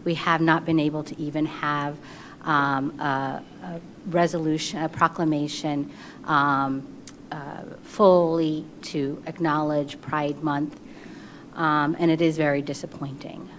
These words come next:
Um, also disappointing, while I appreciate, uh, my colleagues', uh,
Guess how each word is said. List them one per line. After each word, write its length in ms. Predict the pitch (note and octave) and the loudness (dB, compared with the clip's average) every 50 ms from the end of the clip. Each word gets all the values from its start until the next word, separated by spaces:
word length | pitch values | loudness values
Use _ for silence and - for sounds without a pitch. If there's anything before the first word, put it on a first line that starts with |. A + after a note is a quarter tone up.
| - - - | -16 -6 0
Um, 320 | F3 E3+ D#3 D#3 D#3 E3 E3+ - | 4 6 6 6 6 4 6 8
also 420 | F#3+ A3 C4+ C4 - - B3+ G#3 | 10 10 10 8 8 6 6 6
disappointing, 840 | F3 - E3 - - E3 D3 - - D#3+ D3 D3 D3 - E3 D#3+ E3 | 6 4 0 -2 -4 -8 -6 -2 0 0 0 0 2 2 2 4 4
while 200 | F3 E3 D#3+ D#3+ | 4 4 4 4
I 60 | D#3 | 2
appreciate, 1000 | D#3 D3+ D3 - - - A3 A3 G#3+ - - G3+ F#3 F3 E3 E3 D#3 D#3+ - - - - - - - - - - | 2 0 -2 -2 -2 0 0 2 0 0 0 2 4 4 4 4 2 -2 -8 -12 -14 -16 -18 -18 -18 -12 -4 2
uh, 240 | F3 D#3+ D#3+ E3 | 4 6 6 6
my 180 | - E3 D#3+ D#3+ | 6 4 4 2
colleagues', 800 | D#3+ - - - F3+ F3+ F3+ E3+ E3+ E3 D#3+ D3+ - - - - | 2 2 6 6 8 8 8 8 6 6 4 0 -4 -8 -8 -6
uh, 400 | - E3 D#3 D3 D3 D3+ D3+ | -4 -2 0 0 2 0 0